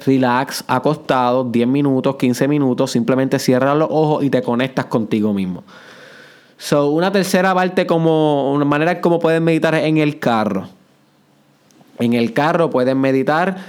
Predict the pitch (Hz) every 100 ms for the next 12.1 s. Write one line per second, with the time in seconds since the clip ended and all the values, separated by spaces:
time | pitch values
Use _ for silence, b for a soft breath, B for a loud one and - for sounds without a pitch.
0 | B B - - 135 131 139 139 143 139
1 | 139 127 131 131 131 127 123 117 160 196
2 | 196 185 185 185 175 B B B - 120
3 | 120 127 131 135 139 147 147 139 135 131
4 | 135 143 165 165 - 156 202 185 151 139
5 | 139 143 - 131 123 127 127 B B 139
6 | - 139 143 131 131 139 135 110 98 85
7 | - 117 113 135 135 139 143 147 151 170
8 | 180 170 151 123 120 147 - 151 139 139
9 | B B 147 156 143 139 135 127 127 135
10 | 151 131 127 135 127 127 127 120 123 147
11 | 151 160 165 156 156 151 143 139 147 156